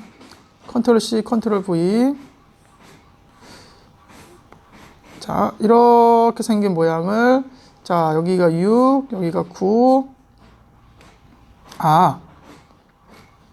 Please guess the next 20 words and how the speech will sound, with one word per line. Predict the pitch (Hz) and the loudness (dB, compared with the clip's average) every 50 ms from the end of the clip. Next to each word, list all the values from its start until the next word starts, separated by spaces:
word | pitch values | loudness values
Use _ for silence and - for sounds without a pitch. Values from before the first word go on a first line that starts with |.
| _ - | _ -10
괜히 | - 170 160 165 165 156 | -6 -2 -2 -2 -2 -2
그걸 | - - 160 151 156 151 165 | -2 -2 0 2 2 2 0
했구나. | 190 190 - - 170 185 - 220 165 139 139 - - - - - - - - - - - - | -2 -4 -4 -2 0 2 4 2 2 0 -4 -10 -18 -20 -20 -20 -20 -20 -20 -20 -20 -16 -12
자, | - 151 | -10 -6
다르게 | - 190 190 196 214 214 208 | -2 0 2 2 4 2 2
푸는 | 208 - 208 190 175 | 0 -2 -4 -4 -2
방법도 | 170 170 175 175 175 175 | -4 -4 -4 -4 -4 -4
알려줄게요. | 151 156 175 175 175 170 - - 160 156 175 202 | -4 -4 -4 -4 -6 -6 -6 -4 -4 -2 -2 0
그래서 | 220 208 208 202 254 254 | 0 0 0 2 2 2
이게 | 233 233 220 277 262 | 2 2 0 0 0
이렇게 | 233 247 247 262 | 0 0 -2 -2
반복되는 | 247 - 196 196 214 240 226 - 202 180 160 156 147 | -2 0 0 0 0 -2 -4 -6 -8 -8 -8 -8 -10
거야. | 147 160 180 - - - _ _ _ _ _ _ _ _ - _ _ _ _ _ | -10 -10 -12 -14 -16 -20 _ _ _ _ _ _ _ _ -20 _ _ _ _ _
이렇게. | - 175 175 175 175 170 - - 160 151 - - _ _ _ _ _ _ _ _ _ _ _ _ _ _ _ _ - - _ _ _ _ - | -2 0 2 2 2 0 -4 -10 -12 -14 -14 -16 _ _ _ _ _ _ _ _ _ _ _ _ _ _ _ _ -20 -20 _ _ _ _ -4
이렇게. | - 175 185 190 190 190 190 180 - - 165 151 - - _ _ _ _ _ _ _ | 0 2 2 4 4 2 2 0 -2 -8 -16 -16 -16 -18 _ _ _ _ _ _ _
근데 | - 220 247 | -4 -2 -2
십이 | 233 - 330 320 320 311 294 294 285 277 277 269 262 254 240 - - - - | 0 0 0 2 4 4 6 6 6 4 4 2 2 0 -2 -4 -6 -6 -2
계산을 | - 226 226 262 262 262 262 | 0 0 2 4 4 4 4
하려면은 | 247 254 240 240 233 226 220 220 214 214 214 | 4 4 4 2 2 0 0 -2 -2 -4 -4
참 | 208 - 247 226 214 208 208 - | -4 -2 0 0 0 0 -4 -8